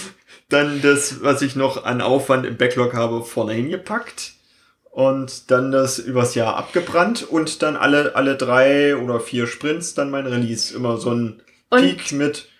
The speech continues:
Speaker 1: an dem Tag ist das, was fertig ist, im Release drin.
Speaker 2: Und das kannst du tun. Das kannst du tun. Meine Erfahrung ist, die Diskussionen, die sich ergeben, wenn sich daran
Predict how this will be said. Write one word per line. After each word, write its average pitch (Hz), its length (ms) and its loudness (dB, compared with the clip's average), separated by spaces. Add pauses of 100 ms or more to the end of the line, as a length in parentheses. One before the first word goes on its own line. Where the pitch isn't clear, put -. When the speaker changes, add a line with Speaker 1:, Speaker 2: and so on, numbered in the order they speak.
(320)
Speaker 1:
an 131 160 -4
dem 135 200 2
Tag 131 280 4
ist - 220 -4
das, 123 120 2
was 120 160 2
fertig 117 340 0
ist, - 320 -4
im 117 100 -2
Release 107 380 -2
drin. 95 380 -8
Speaker 2:
Und 226 160 2
das 233 120 2
kannst 269 320 2
du 262 60 0
tun. 190 480 -4 (240)
Das 208 400 -4
kannst 240 420 0
du 240 60 -2
tun. 180 540 -8 (420)
Meine 226 480 4
Erfahrung 233 840 0
ist, 214 600 -6 (480)
die 226 140 2
Diskussionen, 247 800 4
die 294 100 -2
sich 262 280 -6
ergeben, 220 760 2
wenn 214 300 0
sich 233 220 0
daran 214 460 0